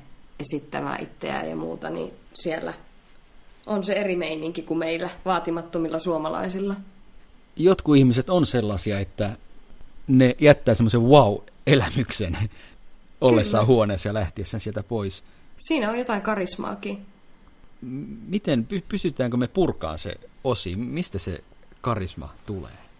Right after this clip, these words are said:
Speaker 1: Siinäpä hyvä kysymys.
Speaker 2: Koska
Speaker 1: Siis
Speaker 2: m-, musta tuntuu, että mä en ole itse sellainen henkilö, mut mä haluaisin olla.
Speaker 1: Karismaattinen.
Speaker 2: Niin, ja semmonen, joka täyttää huoneen omalla persoonalla ja jää ihmisille mieleen, kun lähtee pois huoneesta.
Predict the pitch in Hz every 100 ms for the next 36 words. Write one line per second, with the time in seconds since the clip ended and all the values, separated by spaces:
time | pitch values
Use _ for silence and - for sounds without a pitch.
0 | - - - - - - - - - 349
1 | 359 220 208 214 247 190 180 202 190 170
2 | - 202 214 - - - - - - -
3 | - - - - _ - 123 120 131 -
4 | - 147 143 170 143 127 175 131 135 117
5 | 98 110 - 101 107 98 82 82 78 92
6 | 71 - - - - - 120 117 151 113
7 | 85 82 - - 52 - - - - 220
8 | 190 170 165 156 - 196 190 190 - -
9 | 165 170 143 - 151 135 127 123 127 120
10 | - - - - - - - 139 - -
11 | 101 110 95 80 85 - - - - 107
12 | 98 - 107 - 98 90 92 82 - -
13 | _ - 110 107 107 104 104 107 107 82
14 | - 85 - - - - 98 - - -